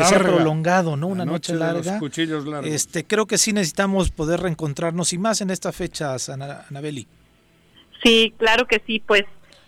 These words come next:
Speaker 3: precisamente hoy que todos celebramos en casa el nacimiento de Jesús, ese recuerdo de esta natividad, y que todos nos deseamos esta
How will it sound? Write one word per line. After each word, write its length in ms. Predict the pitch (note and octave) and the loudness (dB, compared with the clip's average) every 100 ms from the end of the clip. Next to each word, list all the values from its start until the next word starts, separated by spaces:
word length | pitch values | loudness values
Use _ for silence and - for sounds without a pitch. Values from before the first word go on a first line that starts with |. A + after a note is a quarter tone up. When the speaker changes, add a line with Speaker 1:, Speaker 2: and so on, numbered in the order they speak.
| - | 2
Speaker 3:
precisamente 840 | A3 A3+ C4+ C4 C#4 A#3+ A#3+ A3+ | 2 4 -2 2 4 4 4 4
hoy 240 | G#3 G#3 A3 | 6 4 4
que 200 | - G3 | 0 0
todos 320 | G#3+ G#3 G#3 | 4 4 4
celebramos 540 | A3 F#3+ F3+ F#3 F#3+ G3+ | 2 4 4 4 0 -4
en 140 | F#3+ F3+ | -4 0
casa 400 | F#3 F#3 - F#3+ | 2 2 2 -2
el 100 | F3 | 2
nacimiento 840 | E3+ - F#3 F#3 F#3 F#3+ F#3+ F#3 F3 | 0 0 0 4 4 4 2 2 4
de 200 | E3+ E3 | 2 2
Jesús, 500 | F3+ - C#4+ D4 C4+ - - | 0 2 4 4 2 -6 -10
ese 380 | - G3 G3 A3+ | -2 0 2 2
recuerdo 680 | F#3+ F#3 - A3+ G#3 G3 F#3+ | 4 2 2 2 2 0 -2
de 380 | E3+ F3 E3+ E3 - - - - | 0 2 2 -2 -6 -12 -10 2
esta 360 | G3 G3+ A#3 G#3 | 2 2 0 2
natividad, 680 | F3+ - E3+ E3 E3+ F#3 F4+ - - - - - | 2 2 2 4 6 6 4 -4 -20 -20 -20 -10
y 140 | - F#3+ | -8 -4
que 260 | - F#3+ | 4 4
todos 420 | F#3+ - G#3 G#3 G#3 - - - | 4 2 4 2 0 -12 -20 -8
nos 200 | G3+ G3 | 0 0
deseamos 560 | F#3+ F#3 - G3+ G3+ G#3 | 2 0 2 2 2 0
esta 320 | G3+ F#3+ G#3 | -2 0 0